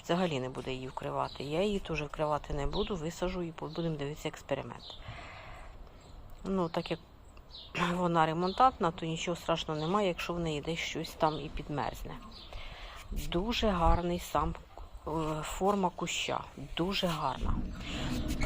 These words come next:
Плотні листки такі, прям такі, знаєте,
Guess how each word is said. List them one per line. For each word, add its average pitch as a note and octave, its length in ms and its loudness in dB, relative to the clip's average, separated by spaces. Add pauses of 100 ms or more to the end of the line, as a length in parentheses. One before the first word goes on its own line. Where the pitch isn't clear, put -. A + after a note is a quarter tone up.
Плотні E3+ 540 6
листки - 580 4
такі, - 400 -4
прям D3 260 6
такі, - 300 -2
знаєте, D#3+ 440 4